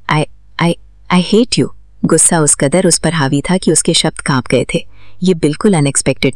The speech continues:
था उसके लिए। ऐसा झटका लगा था कि उसे खुद समझ नहीं आ रहा कि वो गुस्से में क्या बोल रही है। इनाया गुस्से में खाना छोड़कर उठ खड़ी हुई और पैर पटकते हुए वहां से जाने लगी थी जब कायरव ने एकदम से उसकी कलाई पकड़कर उसे रोक दिया।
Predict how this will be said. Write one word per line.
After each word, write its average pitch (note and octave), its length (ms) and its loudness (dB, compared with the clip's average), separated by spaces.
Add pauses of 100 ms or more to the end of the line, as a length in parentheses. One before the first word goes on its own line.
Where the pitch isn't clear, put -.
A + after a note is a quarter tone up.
था C3 60 0
उसके - 260 0
लिए। - 180 -2 (380)
ऐसा D3 260 2
झटका D3 340 -2
लगा C3+ 260 0
था F#3+ 160 0
कि G3 140 0
उसे E3 180 2
खुद G#3+ 240 -2
समझ C#3 360 2
नहीं C#3+ 200 2
आ C3 100 2
रहा C3+ 220 0
कि G#3+ 140 0
वो F3 100 2
गुस्से C#3+ 300 0
में F3 160 2
क्या C3+ 160 0
बोल C3 200 2
रही B2+ 240 -2
है। B2+ 160 -4 (360)
इनाया D#3 320 4
गुस्से D3 320 2
में E3 120 2
खाना C#3+ 320 0
छोड़कर D3+ 380 0
उठ D3+ 160 2
खड़ी C3+ 260 0
हुई - 200 -2 (380)
और F3 120 2
पैर F#3 260 0
पटकते D3+ 400 -2
हुए D#3 200 2
वहां D3 220 2
से D3 140 2
जाने C#3 300 2
लगी C3+ 340 0
थी G#3+ 60 4
जब - 160 2
कायरव C#3 400 0
ने G3+ 80 4
एकदम G#3 420 2
से G#3 140 2
उसकी D#3+ 240 0
कलाई C3+ 300 2
पकड़कर C#3 460 0
उसे F#3 200 2
रोक C#3 260 0
दिया। - 220 -4